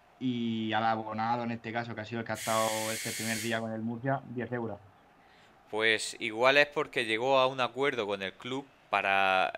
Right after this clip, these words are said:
Speaker 2: vendernos a nosotros
Speaker 1: Sí,
Speaker 2: también las
Speaker 1: por
Speaker 2: entradas
Speaker 1: eso
Speaker 2: al mismo precio.
Speaker 1: Por eso yo pienso que también fue un pacto entre ambos clubes y,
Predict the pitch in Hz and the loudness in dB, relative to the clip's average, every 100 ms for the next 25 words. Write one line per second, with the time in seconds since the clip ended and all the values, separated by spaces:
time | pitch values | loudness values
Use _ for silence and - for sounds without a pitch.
0 | 95 101 98 107 117 113 123 110 107 117 | -4 -4 -2 -4 -4 -6 -6 -6 -6 -10
1 | 110 110 107 110 110 107 110 110 110 110 | -10 -8 -6 -6 -6 -6 -6 -2 -2 -2
2 | 90 98 90 76 85 - 73 73 - _ | -4 -6 -6 -8 -8 -8 -12 -16 -20 _
3 | - - - - - _ - - - - | -20 -20 -20 -20 -20 _ -20 -20 -20 -20
4 | - - - - 113 110 113 117 113 110 | -20 -20 -14 -6 -4 -2 -2 -2 -2 -2
5 | 107 110 113 113 110 110 107 - 117 110 | -2 -2 0 0 0 0 -2 -2 -2 -2
6 | 117 110 113 113 110 113 117 135 - _ | -6 -4 -2 -2 -4 -4 -4 -4 -10 _
7 | _ _ _ - - - 113 110 98 92 | _ _ _ -20 -20 -4 -2 0 -2 -4
8 | 76 67 - - | -8 -8 -10 -10